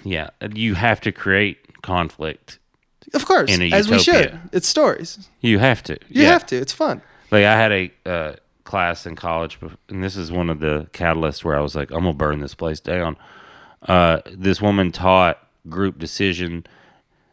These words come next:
Speaker 1: uh, and group thinking and group decision making, and she taught it as the world was a utopia.
Speaker 2: Mm,
Speaker 1: And
Speaker 2: that's
Speaker 1: that
Speaker 2: useful.
Speaker 1: And, oh,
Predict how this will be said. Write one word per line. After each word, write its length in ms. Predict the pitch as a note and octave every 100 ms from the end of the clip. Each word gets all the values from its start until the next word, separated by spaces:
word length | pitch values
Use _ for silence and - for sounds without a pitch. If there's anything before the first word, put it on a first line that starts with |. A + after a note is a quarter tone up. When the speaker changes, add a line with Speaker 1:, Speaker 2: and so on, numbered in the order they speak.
| _ _ _
Speaker 1:
uh, 40 | F2+ F2
and 280 | D2+ E2+ E2+
group 220 | F#2+ B2
thinking 440 | - A#2+ G#2+ G#2+ F#2+
and 80 | E2+
group 200 | F2+ F2+
decision 420 | E2 - F#2+ F2
making, 400 | E2 D#2 D#2 D2+
and 100 | C#2
she 140 | - D#2
taught 340 | F2 F2 E2+
it 200 | D#2 - _ _ _ _
as 180 | F2 E2
the 80 | E2
world 280 | D#2+ E2+ E2
was 140 | D#2+
a 60 | E2
utopia. 680 | D#2 - F2+ F2 A2+ A#2 A#2 _ _ _ _ -
Speaker 2:
Mm, 80 | C3+
Speaker 1:
And 300 | C#3 C3+ B2+ C3
Speaker 2:
that's 200 | C3+ C#3 -
Speaker 1:
that 40 |
Speaker 2:
useful. 440 | C3+ - C3 C3+ - _ -
Speaker 1:
And, 180 | F2+ E2+
oh, 640 | G#2 G#2+ A#2 A2+ F#2+ D2+